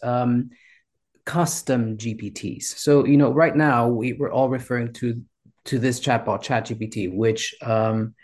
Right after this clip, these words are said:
which, yes, is, has billions of, of, uh, parameters and loads of text that it has ingested and processed. Uh, but it's kind of all over the place, right?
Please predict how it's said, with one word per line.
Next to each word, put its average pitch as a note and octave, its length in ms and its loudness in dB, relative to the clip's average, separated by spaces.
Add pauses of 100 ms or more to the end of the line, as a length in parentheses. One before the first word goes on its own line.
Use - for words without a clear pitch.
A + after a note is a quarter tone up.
(240)
which, B2+ 200 -2
yes, A#2+ 220 2
is, - 280 -8 (120)
has A#2 260 0
billions A#2+ 920 4
of, A2+ 720 -2
of, A2 300 -2
uh, G#2+ 320 -4 (840)
parameters A#2+ 920 2
and A2 380 -4 (220)
loads D#3 500 6
of A2+ 120 -6
text - 540 -6 (120)
that A2 200 0
it A2+ 100 -2
has A2+ 280 0
ingested A#2+ 600 0
and G2 160 -2
processed. - 640 -4 (500)
Uh, B2 180 4
but D3 200 6
it's D#3 140 4
kind F3 180 6
of D3 160 4 (120)
all D#3+ 260 8
over C3+ 240 6
the A#2 80 0
place, G#2+ 400 -6
right? A#2 220 2